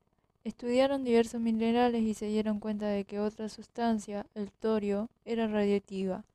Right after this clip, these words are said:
término de su invención. Demostraron que la radioactividad no era resultado de una reacción química, sino una propiedad elemental del átomo.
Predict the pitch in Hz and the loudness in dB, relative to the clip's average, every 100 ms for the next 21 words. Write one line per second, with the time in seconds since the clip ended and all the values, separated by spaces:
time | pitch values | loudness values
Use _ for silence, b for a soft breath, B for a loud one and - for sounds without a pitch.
0 | _ _ - 247 226 220 208 202 - 196 | _ _ -8 -2 0 2 0 -2 -6 -8
1 | 196 196 202 196 196 - _ _ _ _ | -8 -8 -8 -8 -8 -14 _ _ _ _
2 | _ 247 247 233 - 269 277 254 226 214 | _ -4 -2 -2 0 0 0 0 -2 2
3 | 214 214 208 208 214 226 220 220 208 208 | 4 4 2 2 4 4 4 2 0 -4
4 | 202 202 202 208 208 196 196 196 196 - | -6 -8 0 2 2 0 -2 -2 -4 -6
5 | 214 196 190 202 196 196 208 - - 226 | -6 -4 -4 -8 -8 -8 -12 -12 -6 2
6 | 226 220 214 208 208 208 208 208 196 196 | 4 4 2 -8 -2 0 2 0 -2 -6
7 | 202 202 196 190 190 190 185 | -8 -4 0 0 -2 -8 -12